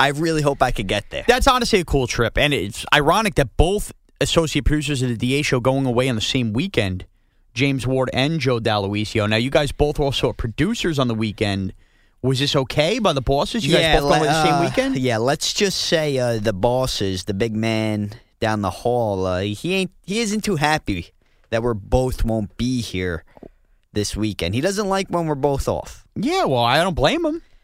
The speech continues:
Speaker 1: Well,
Speaker 2: I
Speaker 1: and
Speaker 2: mean, you
Speaker 1: all
Speaker 2: guys are both gonna miss the same weekend here? I mean, what, the
Speaker 1: Uh,
Speaker 2: weekend
Speaker 1: relax.
Speaker 2: programming, what's gonna happen here?
Speaker 1: The weekend programming will be perfectly fine. Let's be frank, though.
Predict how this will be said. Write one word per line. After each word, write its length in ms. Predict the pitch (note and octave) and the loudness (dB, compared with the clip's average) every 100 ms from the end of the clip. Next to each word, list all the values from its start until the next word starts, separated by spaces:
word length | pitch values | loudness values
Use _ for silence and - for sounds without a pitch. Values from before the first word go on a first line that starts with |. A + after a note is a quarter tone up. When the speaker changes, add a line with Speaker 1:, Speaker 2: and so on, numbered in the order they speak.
| _ _ _ - | _ _ _ -4
Speaker 1:
Well, 460 | C#3+ G#3 A#3+ A#3+ | 0 2 2 2
Speaker 2:
I 40 | A3+ | 4
Speaker 1:
and 80 | G#3+ | 4
Speaker 2:
mean, 80 | |
you 20 | A3 | 4
Speaker 1:
all 40 | |
Speaker 2:
guys 200 | A#3+ A3 | 2 2
are 40 | F3 | 2
both 260 | G3 A3+ | 2 2
gonna 140 | A#3 G3+ | 0 0
miss 160 | A3 | 0
the 80 | E3 | -2
same 260 | - G#3 E3+ | 0 0 0
weekend 380 | D#3+ - D#4 | -2 -2 -2
here? 240 | D4 E4+ D#4+ | 0 -2 -2
I 160 | G3 F#3+ | 0 0
mean, 160 | F#3+ | 0
what, 140 | G3+ B3+ | 0 -2
the 340 | E3+ F3 F#3 | -2 0 2
Speaker 1:
Uh, 40 | G3 | 2
Speaker 2:
weekend 260 | C#4 D4 F4 | 4 4 4
Speaker 1:
relax. 40 | |
Speaker 2:
programming, 400 | - - C4 F3+ | 4 4 2 2
what's 160 | G#3 G3+ | 0 2
gonna 160 | C#4+ | 0
happen 320 | D#4 F#4 C4 | 2 0 0
here? 180 | C3 G#2+ | 0 2
Speaker 1:
The 120 | G3+ | 0
weekend 360 | A#3+ C#4 C#4 A#3+ | 0 0 0 2
programming 640 | A3+ G#3+ G3+ G3+ F#3+ F3+ | 0 0 0 0 0 0
will 140 | E3 D#3 | 0 0
be 140 | D#3 | -2
perfectly 500 | - E3 D3+ D3 B2 | 0 0 0 -2 -2
fine. 420 | - D3+ D3 B2+ | 0 0 2 0
Let's 220 | D#3 E3+ | -2 -4
be 140 | - C3 | -4 -6
frank, 440 | - F#3 G#3+ F#3+ | -4 -2 0 -2
though. 360 | B2 B2 A#2+ | 0 0 0